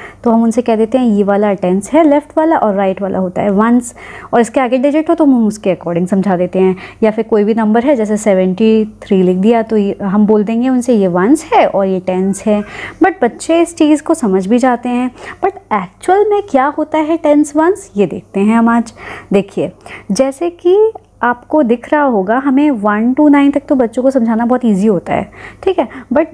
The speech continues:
आज बात आती है टेन के बाद इलेवन, ट्वेल्व, इसके आगे के नंबर समझाने की। तो वो कैसे समझाएंगे? देखिए, अब मैंने एक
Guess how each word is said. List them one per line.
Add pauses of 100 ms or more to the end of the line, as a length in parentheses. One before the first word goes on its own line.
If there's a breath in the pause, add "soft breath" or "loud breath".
(160)
आज
बात
आती
है (180)
टेन
के
बाद (100)
इलेवन, (220)
ट्वेल्व,
इसके
आगे
के
नंबर
समझाने
की।
तो
वो
कैसे
समझाएंगे?
देखिए, (320 loud breath)
अब
मैंने
एक